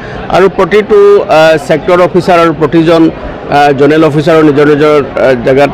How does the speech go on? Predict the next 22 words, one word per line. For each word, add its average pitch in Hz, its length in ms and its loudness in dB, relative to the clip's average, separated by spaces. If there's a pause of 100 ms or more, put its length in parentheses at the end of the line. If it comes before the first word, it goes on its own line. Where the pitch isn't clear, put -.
তেওঁলোকে 143 300 2
তদাৰক 135 460 2
কৰি 143 200 2
আছে 160 220 -2 (320)
আৰু 190 120 2
কোনো 185 260 2
ধৰণৰ 180 320 2
অসুবিধা 175 460 0
যাতে 165 240 0
নহয় 139 420 2 (280)
আৰু 156 220 0
সাধাৰণ 180 340 2
ভোটাৰৰ 170 440 0
যাতে 202 200 0
কোনো 175 220 2
অসুবিধা 160 380 0
নহয়, 196 140 2
তাৰ 190 180 0
কাৰণে 180 240 0
সকলো 180 340 2
ধৰণৰ 170 380 2
আমি, 156 300 2